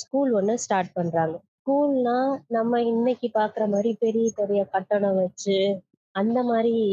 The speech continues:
ஸ்கூல் கிடையாது. அன்னைக்கு வந்து எஜுகேஷன் அப்படிங்கிறது ரொம்ப கிடைக்கிறது ரொம்ப ரேரான விஷயம். So அன்னைக்கு இருந்த பிரிட்டிஷ் கவர்மெண்ட் ரன் பண்ணிட்டு இருந்த ஸ்கூல்ஸ் பெரும்பாலும் உயர் சாதி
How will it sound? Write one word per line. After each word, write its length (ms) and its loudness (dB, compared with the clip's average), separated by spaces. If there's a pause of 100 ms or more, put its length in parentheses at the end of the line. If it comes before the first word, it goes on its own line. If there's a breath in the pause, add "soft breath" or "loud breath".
(140)
ஸ்கூல் 360 -2
கிடையாது. 460 0 (440)
அன்னைக்கு 340 0
வந்து 260 2
எஜுகேஷன் 640 0
அப்படிங்கிறது 500 0 (360)
ரொம்ப 260 0 (120)
கிடைக்கிறது 480 0 (100)
ரொம்ப 280 0
ரேரான 520 0
விஷயம். 380 0 (240)
So 80 -4 (100)
அன்னைக்கு 400 0
இருந்த 260 2
பிரிட்டிஷ் 520 -2 (120)
கவர்மெண்ட் 560 0
ரன் 200 2
பண்ணிட்டு 380 0
இருந்த 320 0
ஸ்கூல்ஸ் 600 -2 (400)
பெரும்பாலும் 600 2
உயர் 300 0
சாதி 380 0